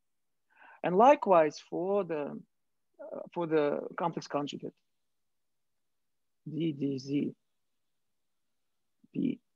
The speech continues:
bar of H P is equal to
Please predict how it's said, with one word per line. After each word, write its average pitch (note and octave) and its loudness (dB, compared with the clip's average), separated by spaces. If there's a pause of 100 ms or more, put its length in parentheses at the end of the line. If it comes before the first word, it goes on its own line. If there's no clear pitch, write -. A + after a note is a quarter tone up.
(140)
bar D3 0 (1300)
of - -6 (100)
H - -6
P - -10 (1700)
is C#3 -2
equal - -4
to - -8